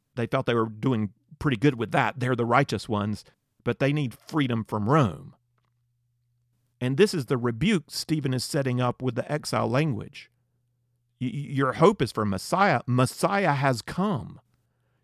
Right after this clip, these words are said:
to end the exile, but you murdered him. Stephen has established this pattern. God has provided Israel with a promise, a covenant, and faithful leadership.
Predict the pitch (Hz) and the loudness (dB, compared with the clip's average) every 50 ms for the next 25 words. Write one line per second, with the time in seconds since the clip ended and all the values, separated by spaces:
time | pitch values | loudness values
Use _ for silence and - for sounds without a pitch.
0 | - - - 170 170 - - 151 147 160 170 170 165 147 - - - 143 151 - | -6 0 0 0 0 0 2 4 4 4 4 4 2 0 -2 -2 0 0 0 0
1 | - 170 208 240 185 - - 135 110 104 90 85 - - - - _ _ _ _ | 0 0 0 0 -2 -4 -4 -4 -4 -4 -6 -8 -12 -16 -20 -20 _ _ _ _
2 | _ _ _ _ _ _ - - 104 143 147 151 - 147 143 160 160 147 143 143 | _ _ _ _ _ _ -6 2 4 6 6 6 4 4 4 6 6 6 6 6
3 | 147 156 156 131 123 110 101 95 - 95 80 90 - - - _ _ _ _ _ | 6 6 4 4 2 -2 -4 -6 -8 -12 -12 -14 -14 -20 -20 _ _ _ _ _
4 | _ _ _ _ _ _ _ _ _ _ _ _ _ _ _ _ _ _ _ _ | _ _ _ _ _ _ _ _ _ _ _ _ _ _ _ _ _ _ _ _
5 | _ _ _ _ _ _ _ _ _ _ _ _ _ _ _ _ _ _ _ _ | _ _ _ _ _ _ _ _ _ _ _ _ _ _ _ _ _ _ _ _
6 | _ - - - 135 139 127 131 123 120 123 110 117 - - - 135 123 120 123 | _ -16 -10 -6 -4 -2 0 0 0 0 0 -2 -2 -4 -2 -2 0 0 0 0
7 | 110 - - 113 104 - - - 156 147 120 98 85 - - 95 - _ _ _ | -2 -4 -4 -8 -8 -6 -6 -6 -4 -4 -4 -6 -8 -10 -14 -18 -20 _ _ _
8 | _ _ _ _ _ _ _ _ _ - 113 - 131 107 110 120 135 147 147 147 | _ _ _ _ _ _ _ _ _ -12 -4 2 4 6 6 6 6 6 4 4
9 | 139 - - - 117 - 123 135 131 143 - - 135 110 95 95 87 92 110 110 | 0 0 0 -2 2 4 4 4 4 2 0 0 -2 -2 -2 -2 -4 -4 -6 -6
10 | - _ _ _ - - 107 101 101 - - - 101 104 117 147 202 - - - | -8 _ _ _ -4 -2 0 0 0 -2 0 0 0 2 2 0 -2 -4 -8 -18
11 | _ _ _ _ _ _ _ _ _ _ - 104 98 - - - - 113 120 123 | _ _ _ _ _ _ _ _ _ _ -10 -10 -8 -8 -4 0 0 2 2 2
12 | 135 175 - - _ _ _ _ _ _ _ _ _ - 113 117 104 - - 139 | 0 0 -4 -10 _ _ _ _ _ _ _ _ _ -4 -2 -2 -2 -4 -2 0
13 | 127 127 - - - 123 117 113 120 113 101 92 - - 101 87 - - - | 0 0 -2 -2 -2 -2 -2 -2 -2 -2 -4 -4 -6 -8 -12 -14 -14 -18 -20